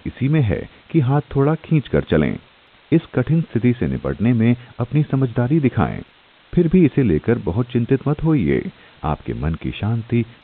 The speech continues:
धन दौलत से कहीं अधिक है। इस हालात को गुजरने दें। राशि वृश्चिक, Health। आज आपको सेहत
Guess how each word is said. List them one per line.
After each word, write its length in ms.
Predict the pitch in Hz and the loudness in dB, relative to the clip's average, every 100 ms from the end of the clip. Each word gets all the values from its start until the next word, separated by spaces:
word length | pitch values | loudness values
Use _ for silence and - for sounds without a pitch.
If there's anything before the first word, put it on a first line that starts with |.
| - | -4
धन 160 | 123 139 | -2 0
दौलत 280 | 123 127 | 0 0
से 160 | 127 151 | -2 -6
कहीं 400 | - - 151 151 | -4 -4 -2 0
अधिक 220 | 69 92 | -2 -4
है। 280 | - 69 50 - _ _ _ - | -2 -2 -4 -10 _ _ _ -8
इस 60 | - | -8
हालात 380 | - 120 131 110 | -8 -4 -4 -4
को 160 | - 117 | -2 0
गुजरने 440 | 110 120 123 156 | 2 0 2 2
दें। 180 | 95 64 - _ - | 0 -4 -6 _ -2
राशि 340 | 117 120 - | -2 -2 -4
वृश्चिक, 540 | 92 160 185 - 85 - _ _ _ _ | -2 -2 -2 -4 -6 -6 _ _ _ _
Health। 520 | - 156 85 50 - - _ _ | -2 0 0 -6 -16 -20 _ _
आज 260 | 127 185 165 | 2 2 4
आपको 360 | 165 165 160 165 | 2 2 0 0
सेहत 400 | - 113 147 | 2 2 2